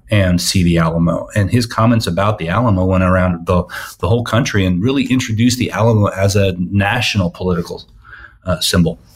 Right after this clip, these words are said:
And, and when L B J first ran for, for Congress, he bragged that he,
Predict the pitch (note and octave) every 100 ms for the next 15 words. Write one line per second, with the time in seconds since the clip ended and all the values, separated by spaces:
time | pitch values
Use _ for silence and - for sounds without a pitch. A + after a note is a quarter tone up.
0 | - - - _ _ - - _ - -
1 | - - B2+ B2 A#2+ A#2+ A#2 A#2+ A#2 C#3
2 | C3 A#2+ C3 B2 B2+ B2+ - B2 A#2 A2+
3 | G#2 G2+ - G2+ F#2 - - B2+ E3 A2
4 | F#2+ - A#2 G#2 G2 G#2+ A#2 A2+ G2+ F#2+
5 | - G#2 G#2 G2+